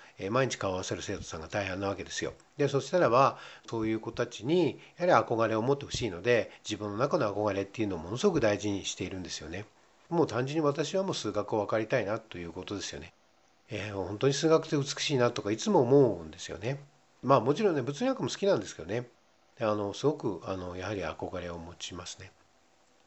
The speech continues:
だから私もね、物理学にすごく憧れを持った時代もあるんだけど、でも、やっぱりそれがやっ-、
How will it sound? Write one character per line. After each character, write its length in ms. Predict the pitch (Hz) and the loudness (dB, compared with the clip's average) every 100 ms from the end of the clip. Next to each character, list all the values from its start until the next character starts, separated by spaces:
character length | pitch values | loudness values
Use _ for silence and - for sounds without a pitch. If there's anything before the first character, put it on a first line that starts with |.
| - | 2
だ 100 | 202 | 6
か 60 | |
ら 60 | 156 | 8
私 200 | 143 196 | 6 4
も 80 | 214 | 4
ね、 80 | 151 | 4
物 240 | 131 190 | 2 2
理 60 | 180 | 4
学 100 | 143 | 2
に 60 | |
す 80 | - | 2
ご 80 | 139 | 2
く 120 | 139 | 2
憧 260 | 95 127 127 | 0 2 2
れ 60 | |
を 40 | 127 | 2
持 100 | 147 | 0
っ 40 | |
た 100 | 117 | -2
時 80 | 92 | -4
代 100 | 95 | 0
も 100 | 107 | 0
あ 40 | |
る 80 | 104 | 0
ん 20 | |
だ 80 | 82 | -4
け 100 | 80 | -12
ど、 260 | 82 87 - _ _ _ - | -8 -8 -10 _ _ _ 4
で 80 | |
も、 360 | 151 123 98 98 | 4 4 2 -2
や 100 | 135 | -4
っ 20 | |
ぱ 100 | 143 | -4
り 60 | 185 | 0
そ 100 | 175 | 6
れ 60 | |
が 140 | 165 151 | 8 8
や 120 | |
っ-、 60 | 131 | 8